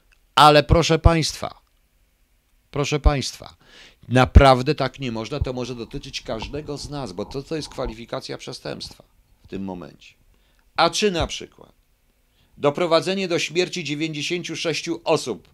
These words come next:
w katastrofie teoretycznym z upadku samolotu nie jest ciężkim przestępstwem? Nie jest szokujących? Powiem szczerze, o wiele bardziej szokującym niż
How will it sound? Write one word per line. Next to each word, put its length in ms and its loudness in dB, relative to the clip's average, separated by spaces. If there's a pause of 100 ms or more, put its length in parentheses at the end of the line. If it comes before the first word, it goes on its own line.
(340)
w 100 -20
katastrofie 720 -2
teoretycznym 840 2
z 60 -16
upadku 400 -6
samolotu 500 -4
nie 280 -2
jest 200 -4
ciężkim 360 -10
przestępstwem? 720 -16 (1800)
Nie 140 -2
jest 200 -2
szokujących? 840 -4 (2000)
Powiem 260 -4
szczerze, 320 -2
o 60 2
wiele 240 0
bardziej 360 0
szokującym 760 -8 (540)
niż 440 -6